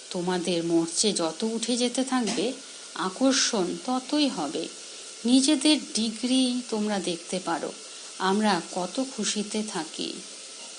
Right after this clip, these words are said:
এতে আসনে বসা ইত্যাদির ব্যাপার নেই, হঠযোগ নয়।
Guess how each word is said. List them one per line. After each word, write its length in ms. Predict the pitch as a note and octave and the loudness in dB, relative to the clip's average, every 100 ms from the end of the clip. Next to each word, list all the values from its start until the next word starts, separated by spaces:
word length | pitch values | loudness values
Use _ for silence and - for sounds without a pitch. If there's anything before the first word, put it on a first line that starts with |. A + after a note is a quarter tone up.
| - - - - - - - - - - - - - - | -16 -16 -16 -16 -16 -16 -14 -12 -12 -12 -14 -14 -8 4
এতে 480 | C4+ C4+ C4+ D#3 - - - - - - - - | 4 6 6 4 0 -10 -14 -16 -14 -14 -14 -2
আসনে 440 | F3+ F3 - B3+ C#4 | 2 2 4 6 6
বসা 520 | B3+ A#3 - F#3+ D#3 B3+ | 4 2 2 2 0 -2
ইত্যাদির 540 | B3 G#3+ C4 B3+ C4+ | -6 -4 -2 2 2
ব্যাপার 400 | F#3+ E3 D#3+ G3+ | 4 0 2 2
নেই, 300 | F#3 D3 C#3+ - - - - - - - | 4 2 0 -6 -10 -12 -12 -12 -8 0
হঠযোগ 540 | G3 G3+ C4+ C4+ B3 | 0 4 4 6 6
নয়। 280 | F3 D#3+ D3 | 6 2 0